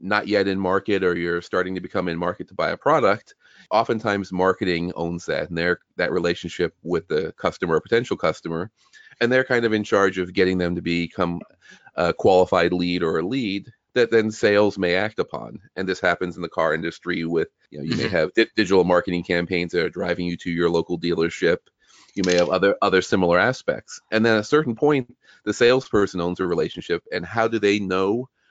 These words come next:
Speaker 1: what you've been told by marketing and what you've been
Speaker 2: Right.
Speaker 1: promised or what an incentive or an offer is?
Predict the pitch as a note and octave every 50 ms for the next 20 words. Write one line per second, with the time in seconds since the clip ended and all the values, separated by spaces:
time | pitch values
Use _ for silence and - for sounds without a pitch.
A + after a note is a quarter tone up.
0 | _ _ _ - F#2+ G2+ - G2 G#2 G2+ - F#2+ F2+ F#2 - - F2+ F2+ F#2 F2
1 | F2 E2+ F2 F2 E2+ E2+ F2 E2+ - F2+ - C#2+ - - - - D2 D2+ D#2+ D#2
2 | D#2+ D#2+ D#2+ E2 E2+ E2 D#2 G2 F#2+ F#2+ F#2 F#2+ F#2+ F#2 F2+ - _ _ _ _
3 | _ _ _ _ - - A#2+ G2+ G2 F#2 F2+ D#2+ D#2 - - - F#2+ G2+ F2+ F#2
4 | F#2 F2+ F#2 F2+ F2+ - - F2+ F2 F2+ - - F#2 F2+ F2+ F2+ E2+ A2+ B2+ D3+
5 | - - G2 E2+ D#2 D#2 E2 F2+ - -